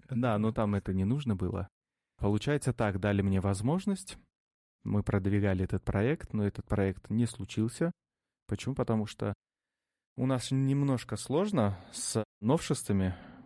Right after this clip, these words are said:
потому что ты не можешь что-то глобально внедрять, так как есть какие-то законодательства, которые нужно менять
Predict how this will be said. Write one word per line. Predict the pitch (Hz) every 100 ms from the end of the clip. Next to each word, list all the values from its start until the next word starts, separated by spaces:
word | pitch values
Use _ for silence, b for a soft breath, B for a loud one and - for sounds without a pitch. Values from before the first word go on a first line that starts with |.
| B
потому | - - 104
что | - 107
ты | - 120
не | 110 113 120
можешь | 123 131 107 98 -
что-то | - - 117 - 95
глобально | - 104 107 110 98 95
внедрять, | 92 98 98 120 185 - _ _ _ _ -
так | 113 -
как | 107 -
есть | 120 120
какие-то | 110 - - 92
законодательства, | 101 - 98 95 127 - 185 - 98
которые | - 98 113 117
нужно | 98 107 107 98 92 - _ _ -
менять | 107 104 101 90